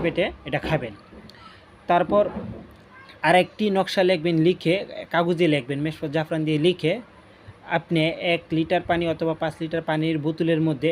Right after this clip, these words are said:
এটা ভিজিয়ে রাখবেন, ভিজিয়ে রাখবেন। এটার সাথে সূরা নাস, ফালাক,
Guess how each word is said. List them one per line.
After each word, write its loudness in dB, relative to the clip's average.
এটা 0
ভিজিয়ে 0
রাখবেন, -6
ভিজিয়ে -2
রাখবেন। -4
এটার -4
সাথে -6
সূরা 0
নাস, 0
ফালাক, 2